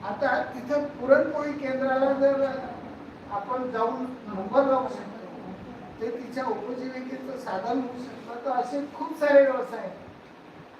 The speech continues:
आपल्याला ते फक्त शोधायचे आणि फक्त शोधून चालणार नाही, त्यामध्ये आपल्याला जीव ओतायचा. कोणताही विषय हाती घेतल्यानंतर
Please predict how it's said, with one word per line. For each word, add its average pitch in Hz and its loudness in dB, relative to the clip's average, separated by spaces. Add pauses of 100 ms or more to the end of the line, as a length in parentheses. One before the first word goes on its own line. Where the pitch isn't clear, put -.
(240)
आपल्याला 254 0 (120)
ते 277 2
फक्त 269 -10 (120)
शोधायचे 185 -2 (1080)
आणि 226 0
फक्त 262 -6
शोधून 262 -2 (180)
चालणार 254 4
नाही, 233 -2
त्यामध्ये 233 4
आपल्याला 247 2
जीव 254 -2
ओतायचा. 202 -2 (680)
कोणताही 233 0
विषय 254 -6
हाती 240 -6
घेतल्यानंतर 226 -2